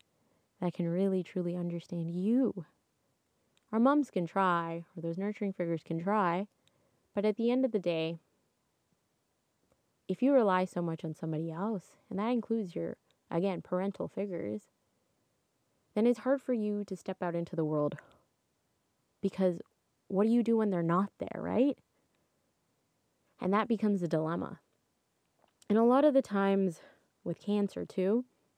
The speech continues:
there is this strong attachment to their home. And home, I mean that in a general term, that connection mainly to their parents, because our home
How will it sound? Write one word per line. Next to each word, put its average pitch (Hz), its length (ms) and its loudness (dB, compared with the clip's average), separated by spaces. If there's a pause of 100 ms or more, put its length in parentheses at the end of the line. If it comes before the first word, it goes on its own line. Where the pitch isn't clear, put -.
(100)
there 196 200 4
is 214 140 2
this 233 160 -6
strong 170 280 -2
attachment 160 540 -8
to - 100 -16
their 143 120 -6
home. 160 440 -4 (880)
And 196 100 -2
home, 262 400 2 (360)
I 196 100 -2
mean 226 180 4
that 226 100 0
in 208 100 -2
a 185 100 -2
general 170 360 -2
term, 165 400 -4 (2000)
that 180 240 -6
connection - 600 -6
mainly 175 460 -4 (800)
to - 100 -12
their 196 120 4
parents, - 560 -8 (240)
because 196 260 -2
our 190 160 0
home 220 400 0